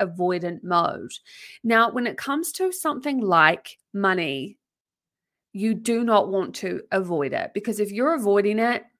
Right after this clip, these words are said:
you might end out on the street. So I'm hoping that by sharing this with you right now, it's just going to bring an awareness to you, right, of what would it mean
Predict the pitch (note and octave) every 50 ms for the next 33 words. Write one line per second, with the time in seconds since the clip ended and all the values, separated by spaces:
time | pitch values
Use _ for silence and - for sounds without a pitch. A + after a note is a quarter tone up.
0 | _ _ _ _ _ _ _ _ - F#3 F#3 G#3+ B3 A#3+ A#3+ A3+ A3+ - - G3
1 | F#3 F3+ F3 E3+ - E3+ E3 D#3+ C#3+ - - - - D#3 C#3+ - - _ _ _
2 | _ - - - - - - - - A#3+ A#3 A#3 - - B3 B3+ B3+ B3+ C4 D4
3 | C#4+ D#4+ D#4 C#4+ - - G#3 G3+ G3+ - - - B3 B3+ D4 D4 C4+ B3 A3 G3
4 | A3 - F3 A3 C4 C#4+ D4 - - G3+ G3+ - F#3+ F#3+ F#3+ F3 F3+ E3+ - -
5 | F3+ F3 F3+ F#3 F3 E3 - - - - - E4 - - - G4 G4 F#4+ D#4+ C4
6 | - A3+ A#3 B3 B3 - - G3+ G3+ G3 F#3+ F#3 F#3+ F#3 F#3 F#3+ F#3 E3 E3 F#3
7 | - - - - - _ _ - - - G3+ G3+ F#3+ F3 F3 - - - - -
8 | _ _ _ _ - F3+ F#3 F#3+ G3 F#3+ - _ _ _ _ _ _ _ _ _
9 | _ _ _ _ _ _ _ _ _ _ - A#3 A3 G#3+ G#3 G3+ - - _ _
10 | _ - A3+ G#3+ G#3 G3 G3 G3+ G#3 G#3 G#3+ B3 C#4 - - A3+ G#3 A#3 B3+ B3+
11 | A#3 - - G#3 G3 G3+ G#3 G3+ F#3+ F3+ F3 F3 F3 F3+ F3 -